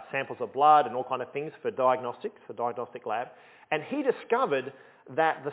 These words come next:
software you need, it's all t-, computer-based, uh, is a subscription model, and the subscription had run out,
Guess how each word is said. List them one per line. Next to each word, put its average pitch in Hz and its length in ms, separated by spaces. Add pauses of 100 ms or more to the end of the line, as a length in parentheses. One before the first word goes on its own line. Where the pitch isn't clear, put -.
(100)
software 233 360
you 139 140
need, 139 400 (720)
it's - 100
all 110 140
t-, - 140 (260)
computer-based, 123 500 (440)
uh, 123 140
is 143 160
a 127 120
subscription 147 500
model, 131 460 (220)
and 143 180
the 147 120
subscription 147 480
had 120 200
run 110 160
out, 175 220